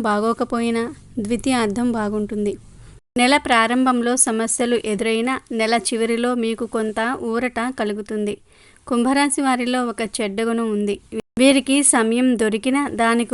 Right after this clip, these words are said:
ఉపయోగించుకోరు. రెస్ట్ తీసుకోవడానికి సమయం ఉన్నా రెస్ట్ తీసుకోకుండా ఫ్రెండ్స్తో బయట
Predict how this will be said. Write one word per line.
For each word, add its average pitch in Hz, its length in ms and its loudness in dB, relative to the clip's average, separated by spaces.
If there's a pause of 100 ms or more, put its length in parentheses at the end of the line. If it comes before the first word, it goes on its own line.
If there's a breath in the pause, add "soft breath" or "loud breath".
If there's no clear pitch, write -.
ఉపయోగించుకోరు. 220 720 -2 (680 soft breath)
రెస్ట్ 226 380 2
తీసుకోవడానికి 233 760 2 (100)
సమయం 226 400 0
ఉన్నా 233 200 0 (160)
రెస్ట్ - 220 -4 (100)
తీసుకోకుండా 220 680 -2 (520 soft breath)
ఫ్రెండ్స్తో 254 460 4 (140)
బయట 214 200 0